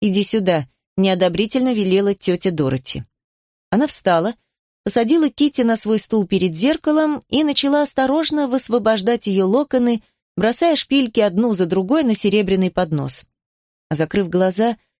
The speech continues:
Китти позволила себе утешиться теплом тетиных рук, ванильным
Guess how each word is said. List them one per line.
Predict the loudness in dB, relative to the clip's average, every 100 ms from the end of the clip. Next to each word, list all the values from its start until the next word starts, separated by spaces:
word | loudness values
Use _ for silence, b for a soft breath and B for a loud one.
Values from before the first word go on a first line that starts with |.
| _ -4
Китти | -2 -2
позволила | 0 0 0 0 2 0
себе | -2 0 0
утешиться | 0 0 -2 -2 -4 -4
теплом | -4 0 0 0
тетиных | -2 -2 -2 -2 -2
рук, | -4 -4 _ _ _ _
ванильным | -2 0 2 2 2 2